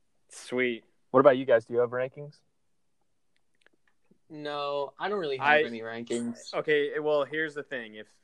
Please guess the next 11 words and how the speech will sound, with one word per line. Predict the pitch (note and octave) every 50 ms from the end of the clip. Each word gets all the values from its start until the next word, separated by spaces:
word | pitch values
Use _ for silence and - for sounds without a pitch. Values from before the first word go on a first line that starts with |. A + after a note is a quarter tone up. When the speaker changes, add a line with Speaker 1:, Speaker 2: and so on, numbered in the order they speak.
| _ _ _ _ _ _ _ _ _ _ _ _ _ _ _ _ _ -
Speaker 1:
if | D#3 F3 E3+ - -
they | - E3 D3+
were | D3+ C#3+ C3+ B2
real, | A#2 A2+ A2+ A2+ A#2 B2 C3 -
I | A#2+ A#2+
would | A#2+ A2+
like | A#2+ A#2 G#2+ -
dinosaurs | A2+ G2+ G#2 A2 A2 G#2+ - A2+ G#2 G2 G2+ G2+ -
to | - G#2+
be | G2 G2+ G2
around. | F#2+ F#2+ F#2+ F#2+ F#2+ G2 G2+ G#2+